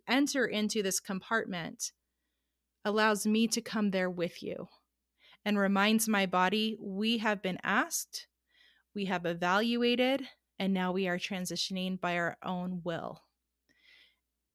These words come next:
And that process is so much more smooth <laughs> when we have the mutual understanding, the mutual respect, and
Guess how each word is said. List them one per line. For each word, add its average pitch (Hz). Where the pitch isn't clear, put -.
And 196
that 202
process 220
is 170
so 254
much 196
more 180
smooth -
<laughs> -
when 202
we 190
have 180
the 180
mutual 202
understanding, 185
the 175
mutual 190
respect, 175
and 175